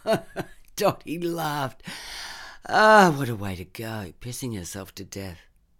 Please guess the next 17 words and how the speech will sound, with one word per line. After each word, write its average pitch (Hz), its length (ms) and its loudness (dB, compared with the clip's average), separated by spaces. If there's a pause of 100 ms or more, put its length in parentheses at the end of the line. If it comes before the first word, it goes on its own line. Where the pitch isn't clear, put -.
(1120)
"That's 262 260 4
the 240 160 8
spirit, 202 560 2
babe." 165 460 4 (800)
Dave's 101 440 -10
fingernails 95 720 -10
stopped - 560 -12
drumming. 87 600 -10 (420)
Now 80 720 -12
the 78 160 -20
excitement - 640 -14
was 87 180 -18
beginning. 85 680 -18 (1800)
"Fuck 302 320 0
you, 190 220 4
Dave, 170 420 2
I'm 190 380 2